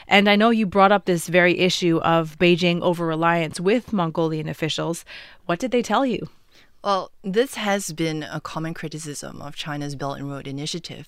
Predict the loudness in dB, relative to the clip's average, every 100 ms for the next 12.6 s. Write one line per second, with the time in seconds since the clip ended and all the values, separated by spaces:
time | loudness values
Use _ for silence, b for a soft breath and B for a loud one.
0 | -6 -4 -4 -8 B B B -8 -4 -4
1 | -4 -4 -4 -2 -6 -6 -6 -4 -4 -4
2 | -6 -8 -8 -8 -8 -6 -6 -6 -6 -6
3 | -6 -8 -8 -6 -6 -6 -10 -8 -8 -10
4 | -16 -20 -12 -10 -8 -8 -8 -8 -10 -16
5 | -8 -6 -6 -6 -10 -4 -4 -4 -8 -10
6 | -8 -6 -6 -6 -4 -4 -6 -6 -8 -8
7 | -6 -6 -6 B B -6 -6 -6 -12 -6
8 | -6 -6 -10 -6 -2 0 0 -2 -4 -6
9 | -8 -10 -10 -6 -6 -6 -14 -6 -6 -4
10 | -6 -6 -6 -8 -8 B B B B -4
11 | 0 0 0 -2 -4 -4 _ _ _ _
12 | 0 0 -2 -10 -10